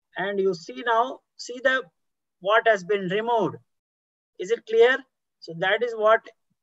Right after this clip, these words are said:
this is what is removed from this patient. So it should be done within six hours.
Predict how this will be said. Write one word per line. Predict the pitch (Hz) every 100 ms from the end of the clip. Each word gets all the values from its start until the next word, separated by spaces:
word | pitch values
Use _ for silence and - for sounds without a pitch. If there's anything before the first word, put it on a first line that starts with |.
| _ 180
this | 202
is | 262 220
what | 220 226 240
is | 196
removed | 190 208 262 254 - _ _ _
from | 220 220
this | 269 -
patient. | - 233 226 190 - - _ _ _ _
So | - 233 247
it | 233 226
should | 269 226
be | 214
done | 220 254 269 - _ -
within | 185 247 240
six | 247 -
hours. | 220 202 269 277 -